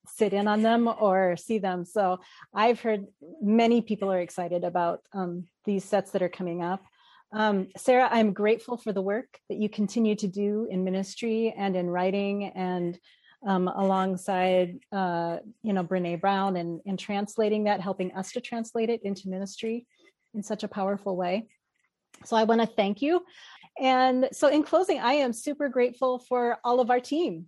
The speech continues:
So thanks for everybody behind the scenes, uh, Leanne and, and Laura and Ben. Um, I will say if there are any other, uh, com-, or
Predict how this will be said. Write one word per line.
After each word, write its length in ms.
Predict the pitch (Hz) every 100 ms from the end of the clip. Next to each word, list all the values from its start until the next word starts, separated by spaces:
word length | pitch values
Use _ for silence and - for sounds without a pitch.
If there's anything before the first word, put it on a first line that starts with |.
| _
So 180 | 226 208
thanks 320 | - 233 262
for 140 | -
everybody 440 | 240 240 240 226 233
behind 360 | 226 233 220
the 60 | 208
scenes, 680 | - - 214 254 285 285 -
uh, 300 | - 196 180
Leanne 580 | 170 180 190 220 233 233
and, 220 | 208 190 185 - - - -
and 300 | 202 196 190
Laura 380 | 190 214 220 220
and 220 | 196 190 170
Ben. 320 | 214 254 381 381 _ _ _ -
Um, 260 | 202 190
I 200 | - 214
will 320 | 226 220 208 - -
say 300 | - 233 240
if 120 | 226
there 140 | 220
are 60 | 214
any 260 | 226 233
other, 400 | 226 214 208 202 -
uh, 220 | 180 165 160
com-, 280 | 220 214 208
or 220 | 196 175